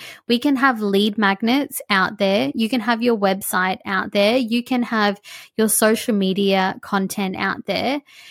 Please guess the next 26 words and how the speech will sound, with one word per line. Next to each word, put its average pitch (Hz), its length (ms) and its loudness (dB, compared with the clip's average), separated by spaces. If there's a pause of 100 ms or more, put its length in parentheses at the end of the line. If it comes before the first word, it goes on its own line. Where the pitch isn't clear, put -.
(160)
But - 200 0
what 247 340 2
actually 285 460 0
prompts - 580 -2
people 202 640 -2 (160)
to 214 480 0
go 214 280 4
from 214 280 -2
seeing 254 500 0
those 247 320 0
ingredients, 208 920 -2
maybe 233 260 2
downloading 226 800 2
some 190 240 -2
of 180 80 -2
those 185 300 -4
things, 220 440 -2 (280)
reading 285 520 4
some 214 240 0
of 190 120 0
those 180 260 -2
things, 196 480 -4 (300)
to 254 180 0 (240)
actually 254 720 0
taking 202 600 -2
action, 202 680 -8